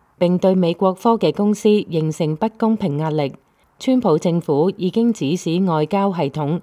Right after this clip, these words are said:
全面反對歐盟嘅數碼服務法。美方認為呢部法律雖然打住打擊仇恨言論同虛假信息嘅旗號，但實際效果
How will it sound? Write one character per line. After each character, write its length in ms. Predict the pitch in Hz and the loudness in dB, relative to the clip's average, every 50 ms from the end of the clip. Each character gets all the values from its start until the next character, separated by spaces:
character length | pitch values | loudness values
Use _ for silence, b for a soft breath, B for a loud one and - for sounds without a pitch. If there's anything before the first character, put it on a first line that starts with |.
| b b b b b _ | b b b b b _
全 220 | - - 170 151 | -6 -4 -2 0
面 240 | 156 156 156 156 160 | 0 0 0 -2 -2
反 300 | - - 147 143 170 202 | -2 -2 0 0 0 2
對 220 | 190 190 175 175 | 2 2 2 2
歐 200 | 185 196 208 202 | 2 2 2 2
盟 220 | 202 202 170 139 139 | 2 2 0 0 -2
嘅 200 | 165 165 160 165 | -2 0 0 -2
數 160 | 160 - 180 | 0 0 0
碼 220 | 165 170 160 143 156 | 0 0 0 -2 -2
服 140 | - - 147 | -2 -2 -2
務 220 | 135 160 151 147 | -2 -2 -4 -4
法。 320 | 135 - 165 156 151 156 - b b b b b b | -2 -2 0 0 0 -2 -6 b b b b b b
美 200 | - 165 156 185 | -2 0 0 0
方 260 | 190 - 247 240 240 | 0 0 0 2 2
認 260 | 240 220 180 165 165 165 | 2 2 2 2 0 0
為 320 | 156 147 139 139 135 135 b b b b _ | 0 0 0 -2 -4 -6 b b b b _
呢 160 | 214 240 240 | 0 0 2
部 160 | 240 - 165 160 | 2 2 0 0
法 200 | - - 165 165 | 0 0 -2 0
律 240 | 160 156 147 143 - b b b b _ | 0 0 0 -2 -4 b b b b _
雖 280 | - - - 214 202 196 | -10 -4 0 0 2 2
然 200 | 170 151 143 147 | 2 0 0 -2
打 220 | 151 143 147 170 | -2 -2 -2 -2
住 260 | 185 - 190 165 160 156 | -2 0 0 0 0 0
打 200 | - 156 151 165 | 0 -2 -2 0
擊 180 | - - 233 233 | 0 0 0 -2
仇 300 | - - - 147 135 139 | -2 -2 0 0 0 0
恨 280 | 135 156 160 156 156 151 | -2 -4 -2 -2 -2 -2
言 180 | 147 139 139 | -2 -2 -2
論 240 | 143 147 147 147 147 | -2 -2 -2 -2 -4
同 220 | - - 175 143 143 | -6 -4 -4 -4 -2
虛 200 | 147 208 208 208 | 0 0 0 0
假 240 | 202 - 147 143 165 | 0 -2 -4 -4 -4
信 260 | - - 185 175 175 | -4 -4 -2 -2 -2
息 120 | 170 - | -2 -4
嘅 160 | 214 - 180 | -4 -4 -4
旗 220 | 160 - 165 127 135 | -4 -2 -4 -4 -2
號， 280 | 131 156 147 143 143 127 b b b b b b b | -2 -2 -2 0 -2 -4 b b b b b b b
但 240 | - 175 165 170 170 | -4 -2 -2 -2 -2
實 160 | - 175 156 | -2 -4 -4
際 260 | - - 165 160 160 | -2 0 0 0 0
效 160 | 151 147 139 | -2 -4 -4
果 360 | 143 - 160 139 139 156 185 | -2 -2 0 0 0 0 0